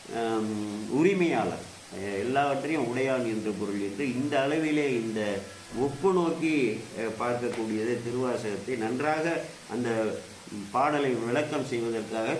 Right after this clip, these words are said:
பிற ஆச்சாரியர்களுடைய ஒத்த கருத்துக்களையும் சேர்த்து இதை நான் பேசியிருக்கிறேன். அன்பர்கள் விரும்புபவர்கள் வந்து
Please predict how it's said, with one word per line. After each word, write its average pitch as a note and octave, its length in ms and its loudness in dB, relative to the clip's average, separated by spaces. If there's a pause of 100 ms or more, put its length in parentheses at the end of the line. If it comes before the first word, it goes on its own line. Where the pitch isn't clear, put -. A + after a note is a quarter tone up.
பிற E3 240 4
ஆச்சாரியர்களுடைய D3 1200 2
ஒத்த A#2+ 240 0
கருத்துக்களையும் A2+ 720 -2 (500)
சேர்த்து E3 580 4
இதை A#2+ 220 2
நான் G#2+ 280 0 (600)
பேசியிருக்கிறேன். G#2+ 680 -2
அன்பர்கள் C3+ 640 0 (440)
விரும்புபவர்கள் C3+ 600 2
வந்து A2+ 540 0